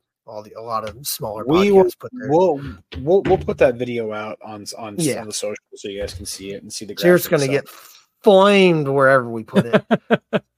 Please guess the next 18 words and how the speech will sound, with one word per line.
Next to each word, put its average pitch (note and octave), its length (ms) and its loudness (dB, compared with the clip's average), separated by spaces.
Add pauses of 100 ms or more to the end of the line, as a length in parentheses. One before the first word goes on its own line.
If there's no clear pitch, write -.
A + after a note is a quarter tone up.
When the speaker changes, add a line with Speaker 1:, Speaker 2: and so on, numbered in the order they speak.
(260)
Speaker 1:
Flamed. F#3 460 2
Speaker 3:
Bijan. C#3 600 0 (1040)
Speaker 2:
That's - 80 -2
Speaker 1:
This G#3 140 6
Speaker 2:
fine. A3 160 0
I G3+ 80 6
Speaker 1:
fucking F#3+ 220 2
Speaker 2:
jumped E3+ 160 4
Speaker 1:
nerd G#3 160 6
Speaker 2:
the F#3+ 60 0
Speaker 1:
in F#3+ 40 -2
the F3+ 80 2
Speaker 2:
gun. D3+ 100 -4
Speaker 1:
glasses E3 500 -4 (200)
doesn't F#3+ 260 -2
know D#3+ 200 0 (180)
fuck. F#3 480 4 (720)
Speaker 2:
Yeah. - 220 -12